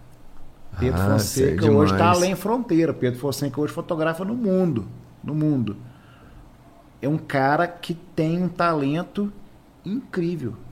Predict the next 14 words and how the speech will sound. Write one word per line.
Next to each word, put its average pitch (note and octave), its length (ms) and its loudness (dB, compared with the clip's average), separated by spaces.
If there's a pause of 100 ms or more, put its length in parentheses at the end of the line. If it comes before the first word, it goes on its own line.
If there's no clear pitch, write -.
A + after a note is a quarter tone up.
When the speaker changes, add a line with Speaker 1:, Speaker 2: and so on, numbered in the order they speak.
(640)
Speaker 1:
Pedro C3 120 -4
Fonseca D3+ 420 -6
é - 120 -6
um F3+ 80 -4
fotógrafo E3 600 -4
artista, C#3 580 -6
é G#2+ 80 -4
um, D3+ 440 -6
um D3+ 40 0
dos D3+ 80 -4
trabalhos C3+ 380 2
que - 80 -14
eu D3+ 80 -4
admiro. D#3 380 -2